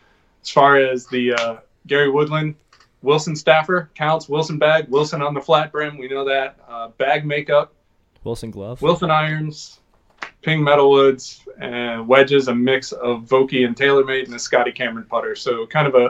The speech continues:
Speaker 1: a good mix there, kind of Koepka-esque bag. Uh, but again, still counts for Wilson.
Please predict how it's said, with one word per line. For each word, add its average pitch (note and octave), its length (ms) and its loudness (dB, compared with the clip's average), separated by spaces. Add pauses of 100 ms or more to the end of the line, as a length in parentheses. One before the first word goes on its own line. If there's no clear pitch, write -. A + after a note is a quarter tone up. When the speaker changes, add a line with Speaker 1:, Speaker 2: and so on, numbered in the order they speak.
(100)
Speaker 1:
a - 20 -6
good C#3+ 220 4
mix C3+ 220 4
there, B2+ 220 6
kind C3 200 -10
of B2 60 -8 (120)
Koepka-esque C3+ 1120 -2 (100)
bag. C3+ 460 0 (640)
Uh, A2+ 220 -8
but A#2+ 140 0
again, D3+ 280 2
still C3+ 220 0
counts C#3+ 260 0
for D3 120 2
Wilson. C3 380 0